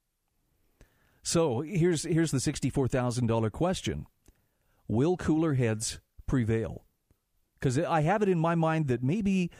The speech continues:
these, uh, these groups like, like Black Lives Matter, and, and it's even the, the, w-, even though there may be some who are, are, uh, trying to be peaceful, um, I'm sorry, the optics right now are:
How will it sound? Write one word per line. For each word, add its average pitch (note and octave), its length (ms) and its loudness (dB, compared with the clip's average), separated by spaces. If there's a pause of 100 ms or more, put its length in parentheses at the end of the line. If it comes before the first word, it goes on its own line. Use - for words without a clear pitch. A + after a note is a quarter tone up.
(260)
these, A#2+ 460 0
uh, A#2 180 0
these A2+ 340 -2
groups D3 480 0
like, A#2 240 0
like A#2 260 -2
Black A#2+ 260 -2
Lives B2+ 300 0
Matter, A#2+ 320 0
and, C3+ 160 0
and D3+ 140 0
it's F3 140 -4
even G#3 320 0
the, E3 180 0
the, C3+ 220 -2
w-, D3 320 -2
even F3 260 0
though D3+ 60 2
there C#3+ 120 2
may C3+ 140 2
be C3 120 -2
some C3+ 260 0
who B2 160 2
are, G#2+ 200 0 (400)
are, A2 320 0
uh, F2 160 0 (720)
trying F3+ 320 0
to E3 80 -2
be D#3 140 0
peaceful, D3 560 -2 (420)
um, A#2+ 400 0
I'm D#3 160 2
sorry, D#3+ 280 2
the A#2 120 0
optics E3 400 0
right D#3+ 200 2
now C3+ 280 0
are: B2+ 320 2